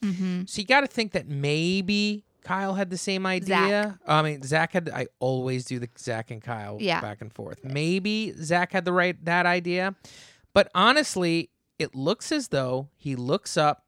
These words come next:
Speaker 2: sees somebody, tosses that person the ball, that person walks over the finish line, and that wor-, person happens to be Wes, who, need I remind you, is supposed to be in an opposing alliance, uh,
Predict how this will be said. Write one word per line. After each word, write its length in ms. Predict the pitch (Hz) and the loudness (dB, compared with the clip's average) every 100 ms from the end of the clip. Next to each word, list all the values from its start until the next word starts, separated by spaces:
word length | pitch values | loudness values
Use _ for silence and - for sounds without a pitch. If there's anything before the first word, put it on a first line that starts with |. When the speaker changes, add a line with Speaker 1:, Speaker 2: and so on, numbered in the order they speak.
| _ | _
Speaker 2:
sees 380 | - - 190 190 | -10 -4 -4 -2
somebody, 540 | 170 139 135 135 135 - | -2 0 -2 -2 -8 -4
tosses 420 | 147 139 - 131 | 0 0 0 -2
that 200 | 139 131 | -2 0
person 320 | 143 131 - | -2 -2 -4
the 60 | 127 | -4
ball, 320 | 123 120 117 | 0 2 0
that 220 | 131 123 | -2 -4
person 400 | 139 127 - 117 | -2 -2 -4 -6
walks 340 | 107 127 131 139 | -2 -2 0 -2
over 220 | 123 117 | -2 -4
the 80 | 107 | -6
finish 360 | 127 117 113 | -6 -6 -8
line, 180 | 113 110 | -8 -8
and 220 | 85 151 | -6 -2
that 120 | 202 165 | -2 -2
wor-, 200 | 139 - 131 - _ _ | -4 -4 -10 -20 _ _
person 340 | 151 143 147 | -2 0 -2
happens 540 | 131 - 202 - 151 - | -6 -2 -2 -2 -6 -6
to 80 | 131 | -4
be 340 | 123 117 110 - - - - | -2 -2 -4 -10 -20 -18 0
Wes, 500 | 151 196 131 - - | 6 6 4 -2 -6
who, 520 | - 370 202 147 247 _ _ _ _ | 6 8 8 4 0 _ _ _ _
need 260 | - 147 151 | -8 -2 0
I 60 | 131 | 0
remind 640 | 123 135 196 254 247 160 | 0 -2 -4 -4 -4 -4
you, 360 | 120 117 110 117 _ _ - | -4 -4 -4 -8 _ _ -8
is 100 | 139 | -6
supposed 380 | 151 180 185 - | -2 0 0 -2
to 60 | |
be 140 | 160 160 | -4 -2
in 80 | 143 | -2
an 100 | 127 | -4
opposing 640 | 107 - 165 170 151 143 | -4 2 2 2 0 -4
alliance, 880 | 131 131 123 120 117 107 107 - - - _ _ _ | -4 -4 -2 -2 -4 -8 -10 -10 -12 -16 _ _ _
uh, 320 | 123 120 117 | -2 -2 -4